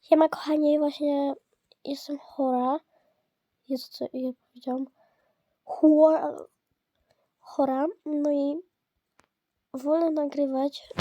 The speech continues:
właśnie ze swoim głosem, a nie z tym głosem A I, bo, no po prostu.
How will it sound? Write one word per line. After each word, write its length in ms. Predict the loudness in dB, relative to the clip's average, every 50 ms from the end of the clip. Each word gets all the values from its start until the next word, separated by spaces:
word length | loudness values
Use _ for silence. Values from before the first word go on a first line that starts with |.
| -10 -8 -8
właśnie 560 | -10 -8 -8 -8 -10 -10 -8 -6 -6 -4 -4
ze 140 | -4 -4 -6
swoim 440 | -8 -10 -6 -6 -4 -4 -4 -6
głosem, 460 | -4 -4 -4 -4 -4 -6 -8 -10 -10 -8
a 80 | -8 -8
nie 180 | -8 -8 -10
z 60 | -12
tym 220 | -12 -10 -8 -8 -4
głosem 400 | -4 -4 -4 -4 -6 -8 -8 -8 _ _ _ _ _ _ _ _ _ _ _ _ _ _ -2
A 100 | -2 0 2 4 4 2 2 -2 -4 _ _ -8 -8 -6 -4 -4 -2 -2 -2 -2 -2 -4
I, 200 | -4 -4 -6 -8 -12 _ _ _ -20 -14 -6 -2 -2 -2 -2 -4
bo, 80 | -8 -2 -2 -2 -2 -2 -6 -14 -14 -18 -20 _ _ _ _ _ _ _ _ _ _ _ _ _ -8
no 140 | -6 -6 -6 -6
po 160 | -8 -8 -8
prostu. 760 | -8 -8 -8 -6 -6 -6 -6 -8 -12 -20 _ -10 -10 -10 -10